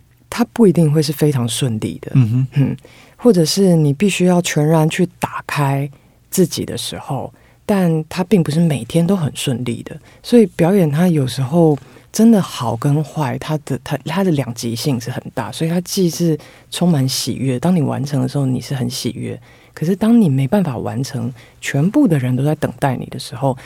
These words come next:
Speaker 1: 那是非常痛苦的。
Speaker 2: 哇。<laughs> 这个是我们比较难去体会一个过程。
Speaker 1: <laughs>
Speaker 2: 对，那好，这个戏之外，
Speaker 1: 嗯。
Speaker 2: 因为我们这个节目叫《买位》，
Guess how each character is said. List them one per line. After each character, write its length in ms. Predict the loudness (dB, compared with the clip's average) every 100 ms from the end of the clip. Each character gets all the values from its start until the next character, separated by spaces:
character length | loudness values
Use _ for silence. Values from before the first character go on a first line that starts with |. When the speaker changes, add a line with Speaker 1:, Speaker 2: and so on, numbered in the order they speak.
| -8
Speaker 1:
那 80 | -6
是 80 | -2
非 100 | -2
常 120 | -4
痛 200 | -4 -6
苦 220 | -6 -10 -16 -20
的。 280 | -20 _ -8
Speaker 2:
哇。 120 | -6 -10 -16 -20 -20 -2
<laughs> 640 | 2 2 -2 -14 -14 -6
这 100 | 0
个 80 | 0
是 120 | 0
我 80 | 0
们 260 | 0 0 -4 -12 _ -20 -8
比 100 | 0
较 80 | 2
难 240 | 4 2
去 180 | 2 0
体 240 | -2 -4 -4
会 220 | 0 0
一 20 |
个 120 | 0
过 240 | 0 2 2
程。 200 | -2 -4 -2 -2 -6 -4
Speaker 1:
<laughs> 460 | -4 -4 -8 -12 -6
Speaker 2:
对， 220 | -4 -4 -8 -4
那 460 | 2 6 6 4 2 -4 -18 -20 -20 -20 -20 _
好， 240 | -2 -2 0
这 140 | 2 4
个 100 | 6
戏 180 | 4
之 140 | 4 4
外， 240 | 6 4
Speaker 1:
嗯。 60 | 4
Speaker 2:
因 60 |
为 40 | 4
我 100 | 4
们 100 | 4
这 60 |
个 80 | 2
节 240 | 2 0 -2
目 200 | -2 0
叫 320 | 2 2 0
《买 280 | 0 -2 2
位》， 200 | 2 2